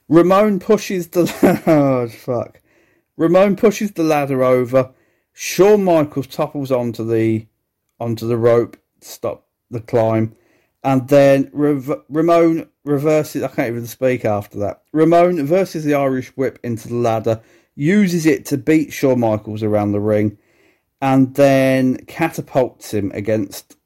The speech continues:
the apron into the ladder. And both men put their all into this, and it shows.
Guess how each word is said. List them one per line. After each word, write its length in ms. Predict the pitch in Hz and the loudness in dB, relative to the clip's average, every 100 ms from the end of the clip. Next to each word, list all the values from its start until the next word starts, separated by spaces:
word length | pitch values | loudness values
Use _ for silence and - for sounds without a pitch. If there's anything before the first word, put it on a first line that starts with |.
| _ 120 | _ -8
the 140 | 117 | -4
apron 520 | 117 123 - 104 98 | -2 -2 -4 -4 -2
into 360 | - 107 104 82 | -2 -2 -2 -6
the 140 | 104 | -2
ladder. 420 | 104 98 98 98 - _ _ _ | 0 0 -2 -4 -8 _ _ _
And 140 | 143 139 | -4 2
both 340 | 214 233 226 | 2 2 0
men 200 | 147 123 | -4 -4
put 200 | - - | -6 -6
their 220 | 127 120 | -4 -2
all 180 | 117 110 | -2 -2
into 280 | 98 98 95 | -4 -6 -8
this, 460 | 90 87 - - - | -8 -8 -12 -20 -8
and 140 | 131 123 | -4 -2
it 100 | - | -4
shows. 520 | - 107 98 92 | 0 0 0 -2